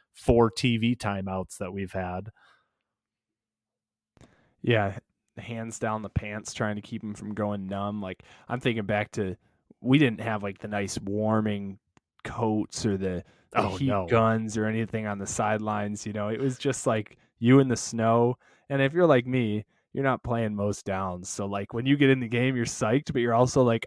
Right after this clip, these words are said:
Speaker 2: "I am an ice block right now."
Speaker 1: Yeah. <laughs>
Speaker 2: And, like, you're on kickoff, and your coach is like, "Yeah, go slam into somebody." And you're like, "Uh, coach, you go
Speaker 1: Well, and
Speaker 2: slam into somebody."
Speaker 1: Yeah, right. And, and I'm gonna sound really, um, I, I don't wanna say the word for it,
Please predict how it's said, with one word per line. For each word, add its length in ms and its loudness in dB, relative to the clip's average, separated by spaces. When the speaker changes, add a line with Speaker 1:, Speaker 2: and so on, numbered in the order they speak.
Speaker 2:
"I 140 2
am 140 2
an 100 -4
ice 300 -4
block 400 -8
right 200 -6
now." 240 -10
Speaker 1:
Yeah. 200 -4
<laughs> 220 -2
Speaker 2:
And, 140 0
like, 200 0
you're 140 6
on 140 4
kickoff, 500 2
and 80 -6
your 80 -2
coach 260 2
is 100 -6
like, 140 -2
"Yeah, 160 8
go 140 8
slam 340 2
into 180 2
somebody." 400 -4
And 80 -8
you're 120 -10
like, 260 -10
"Uh, 300 -10
coach, 400 -12
you 120 2
go 80 8
Speaker 1:
Well, 120 10
and 100 6
Speaker 2:
slam 200 -6
into 120 -10
somebody." 520 -10
Speaker 1:
Yeah, 160 6
right. 400 4
And, 340 2
and 160 0
I'm 160 0
gonna 200 0
sound 560 0
really, 500 4
um, 540 -2
I, 320 -4
I 100 4
don't 180 6
wanna 200 4
say 220 2
the 120 2
word 300 2
for 320 4
it, 160 2